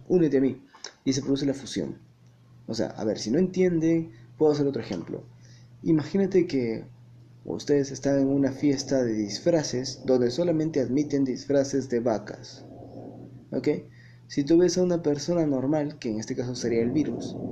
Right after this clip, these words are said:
entrando sin disfraz, no lo vas a dejar entrar.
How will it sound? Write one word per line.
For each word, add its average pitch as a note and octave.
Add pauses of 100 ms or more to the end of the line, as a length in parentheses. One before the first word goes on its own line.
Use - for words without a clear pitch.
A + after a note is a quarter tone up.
(120)
entrando C3+
sin C#3
disfraz, E3
no C#3+
lo C3
vas A2+
a G#2
dejar G2
entrar. G#2+